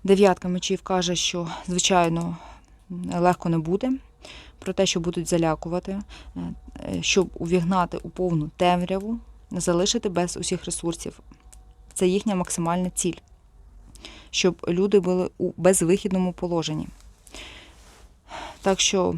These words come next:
що я можу вам сказати? Тримаймося. В нас немає іншого виходу. Це наша земля.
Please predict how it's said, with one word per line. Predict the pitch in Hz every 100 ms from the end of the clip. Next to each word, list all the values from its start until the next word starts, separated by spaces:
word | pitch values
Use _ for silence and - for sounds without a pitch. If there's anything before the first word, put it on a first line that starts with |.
| - - - - - 196
що | - 240
я | 208
можу | 190 185
вам | 175 175
сказати? | - 165 151 - 170 190 - - - - 175
Тримаймося. | - 202 202 180 160 - - - - - - - - -
В |
нас | 190 196 208
немає | 202 208 214
іншого | 202 190 185 185
виходу. | 180 - 160 -
Це | 196
наша | 185 190 214
земля. | 208 190 165 156